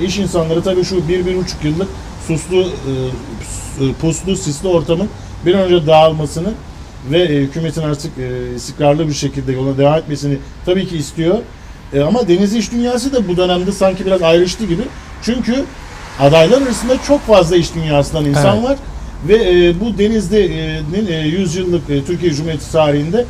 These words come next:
Speaker 1: hiç bu kadar, e, aday, milletvekili adayı iş dünyasının olduğunu görmedik,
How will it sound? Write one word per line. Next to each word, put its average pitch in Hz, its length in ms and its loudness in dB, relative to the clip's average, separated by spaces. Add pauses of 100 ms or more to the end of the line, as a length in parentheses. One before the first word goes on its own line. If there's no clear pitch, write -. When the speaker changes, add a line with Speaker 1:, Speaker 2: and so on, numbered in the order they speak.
(320)
Speaker 1:
hiç 202 160 -4
bu 202 140 -4
kadar, 185 460 4
e, 147 200 4
aday, 170 500 4
milletvekili 165 480 -2
adayı 156 320 2
iş 180 140 -6
dünyasının 170 400 -4
olduğunu 165 420 -2
görmedik, 180 460 4